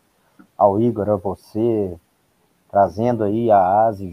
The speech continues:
junto, né? Nós estamos hoje à frente. Quero agradecer ao Paulo Mandelo, a Maria Tereza,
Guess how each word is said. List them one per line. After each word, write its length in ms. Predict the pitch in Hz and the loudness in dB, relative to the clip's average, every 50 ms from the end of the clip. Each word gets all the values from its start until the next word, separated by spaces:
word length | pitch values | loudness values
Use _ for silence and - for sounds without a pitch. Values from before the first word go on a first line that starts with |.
| 80 82 | -16 -14
junto, 400 | 90 110 123 127 123 104 - 101 | -10 -8 -8 -8 -8 -8 -10 -10
né? 140 | 101 117 127 | -8 -8 -6
Nós 320 | 110 107 113 110 - _ | -4 -4 -4 -4 -6 _
estamos 460 | 104 98 _ _ 107 107 107 98 92 | -20 -20 _ _ -8 -8 -8 -8 -8
hoje 240 | 104 110 110 92 104 | -8 -8 -4 -4 -4
à 60 | 95 - | -4 -4
frente. 600 | - - 101 107 127 127 113 - _ 104 92 85 _ _ _ _ _ _ _ _ _ | -6 -10 -10 -8 -6 -8 -8 -10 _ -16 -18 -18 _ _ _ _ _ _ _ _ _
Quero 160 | - 104 110 113 | -2 -2 -2 0
agradecer 520 | 110 120 127 113 110 101 - - - 113 | 0 0 0 0 -2 -6 -8 -8 -4 -2
ao 120 | 110 101 | -2 -2
Paulo 260 | 98 - 104 110 110 107 | 0 2 2 2 2 0
Mandelo, 840 | 107 98 87 82 80 90 95 104 110 113 107 101 95 92 87 87 92 | -2 -8 -8 -10 -10 -8 -6 -4 -2 -2 -2 -4 -4 -8 -10 -10 -8
a 60 | 95 | -6
Maria 300 | 104 101 98 95 104 107 | -6 -6 -6 -6 -6 -8
Tereza, 680 | - - 101 87 85 95 110 113 110 95 - - 87 | -10 -12 -14 -12 -10 -8 -8 -8 -8 -10 -12 -16 -20